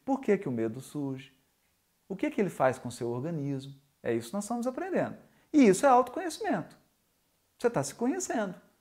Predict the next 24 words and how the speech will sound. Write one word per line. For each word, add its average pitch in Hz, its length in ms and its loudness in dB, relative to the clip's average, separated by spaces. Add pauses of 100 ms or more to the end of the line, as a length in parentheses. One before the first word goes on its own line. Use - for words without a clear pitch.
(420)
Você - 140 -6
tá 247 120 0
se 247 120 -2
conhecendo 208 560 0
melhor 151 280 6
enquanto 214 360 0
espécie 147 440 2
humana. 180 560 2 (2500)
Você - 120 -16
tá 147 120 -4
conhecendo 143 680 -2
o - 80 -6
que 240 140 -2
que 233 80 -4
você 180 220 -2
tem 151 180 -4
de 131 80 -6
comum 143 380 -2
com 123 180 -6
todos 131 260 0
os 113 160 -4
outros 107 240 -4
seres 117 260 -4
humanos. 202 520 -2